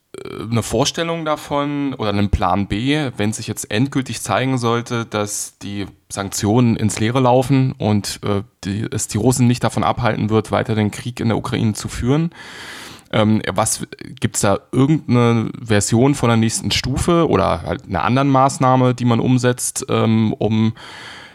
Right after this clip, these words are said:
ja, um, äh, um ein Ende herbeizuführen, ähm, vom Krieg? Oder besteht da ansonsten relative Planlosigkeit und man orientiert sich einfach daran, was, äh, der große Bruder in Washington macht?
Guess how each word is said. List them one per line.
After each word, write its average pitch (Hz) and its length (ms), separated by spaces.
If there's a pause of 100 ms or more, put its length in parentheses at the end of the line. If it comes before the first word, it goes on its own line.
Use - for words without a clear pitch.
(260)
ja, 110 340
um, 107 360
äh, 107 300
um 113 260
ein 101 160
Ende 139 260
herbeizuführen, 131 1080 (100)
ähm, 117 460 (640)
vom - 360
Krieg? - 580
Oder 110 640 (720)
besteht 113 320
da 101 300
ansonsten 98 680
relative 98 560
Planlosigkeit 101 800
und 101 60
man 95 180
orientiert 95 500
sich 90 240
einfach 92 280
daran, 92 400
was, 95 300
äh, 95 140
der 92 120
große 104 340
Bruder 104 460
in 92 100
Washington - 400
macht? - 320